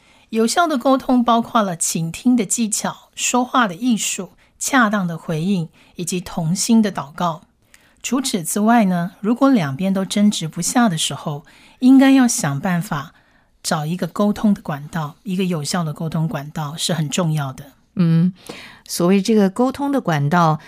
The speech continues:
Speaker 2: 可能两个人呢都没有办法直接的面对对方，是不是需要有调停者或者是属灵的长辈出来调停呢？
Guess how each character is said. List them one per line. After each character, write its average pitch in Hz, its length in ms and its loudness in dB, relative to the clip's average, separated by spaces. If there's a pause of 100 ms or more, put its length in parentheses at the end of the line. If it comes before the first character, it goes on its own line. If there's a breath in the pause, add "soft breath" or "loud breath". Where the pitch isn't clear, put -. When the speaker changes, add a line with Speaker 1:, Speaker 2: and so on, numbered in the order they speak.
(120 loud breath)
Speaker 2:
可 196 120 2
能 254 220 4
两 147 220 0
个 208 140 0
人 175 240 2
呢 170 180 2
都 180 320 0
没 175 140 6
有 165 100 4
办 185 260 4
法 131 300 -2
直 - 240 -4
接 170 220 2
的 147 160 2
面 170 280 4
对 156 160 2
对 139 240 0
方， 143 280 0 (200 loud breath)
是 262 200 -2
不 247 60 -8
是 214 480 2 (160)
需 - 220 -2
要 320 140 2
有 135 240 2
调 - 440 0
停 170 280 4
者 127 320 4 (240 loud breath)
或 190 240 2
者 151 160 2
是 165 220 0
属 127 220 -2
灵 135 160 0
的 185 100 2
长 131 280 0
辈 143 260 2
出 - 180 -4
来 135 240 0
调 131 240 -2
停 143 240 -2
呢？ 226 160 4